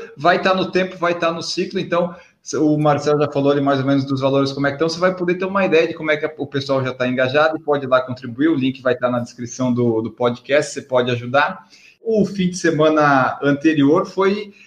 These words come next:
teve o Troféu Brasil de Atletismo, que o Marcelo falou, e o Samuel participou.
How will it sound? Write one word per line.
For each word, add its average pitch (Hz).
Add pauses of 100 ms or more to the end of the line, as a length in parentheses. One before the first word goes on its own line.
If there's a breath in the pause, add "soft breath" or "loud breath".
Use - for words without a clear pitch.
(120)
teve 165
o 165
Troféu 160
Brasil 165
de 165
Atletismo, 175
que 123
o 120
Marcelo 127
falou, 147
e 170
o 208
Samuel 185
participou. 170